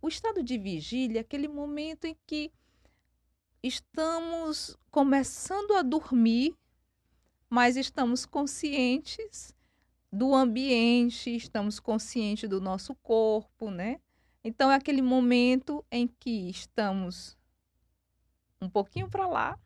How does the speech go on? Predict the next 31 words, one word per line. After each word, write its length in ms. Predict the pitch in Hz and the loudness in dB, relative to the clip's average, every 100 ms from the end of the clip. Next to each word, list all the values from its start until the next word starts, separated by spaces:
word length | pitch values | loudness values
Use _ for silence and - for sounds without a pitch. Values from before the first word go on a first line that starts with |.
| _ _ | _ _
<laughs> 240 | _ - | _ -8
e 180 | 254 262 | 2 2
um 100 | 311 | 2
pouquinho 600 | - - - - 208 202 | 0 -2 0 -2 0 0
pra 200 | 208 208 | 2 4
lá. 160 | 196 - | 4 -2
É 140 | - | -4
uma 80 | 185 | -2
explicação 580 | 214 - 233 262 285 247 | -2 -4 -2 -2 0 2
maravilhosa 840 | 240 262 247 254 240 185 185 214 202 | 4 4 4 2 -2 0 -2 -2 -2
essa, 400 | 170 180 - 180 | -2 -4 -8 -4
né? 180 | 202 - - _ - - - | -4 -4 -12 _ -18 -16 -14
Um 100 | - | -8
pouquinho 420 | 220 233 254 233 233 | 0 0 0 -2 0
pra 160 | 240 | 0
lá, 240 | 226 240 240 | 2 0 -4
um 60 | |
pouquinho 340 | 254 262 277 320 | -4 -6 -8 -6
pra 140 | 311 | -6
lá. 200 | - 233 - - _ | -6 -8 -14 -20 _
Mas, 260 | 311 311 339 | 2 2 0
enfim, 460 | 339 - 214 175 | -8 -8 -8 0
é 80 | 214 | 2
um 100 | 277 | 2
momento 440 | 330 320 339 392 | 0 -4 -6 -2
em 100 | 349 - | -2 -2
que 280 | - 277 294 | -6 -4 -4
nós 320 | 294 285 294 | 0 0 0
não 140 | 311 320 | -2 -6
estamos 420 | - 320 320 311 | -6 -6 -6 -6
inconscientes. 1200 | 370 - 403 359 - 453 370 208 170 - - - | -8 -6 -6 -6 -6 -4 -2 -4 -4 -12 -20 -20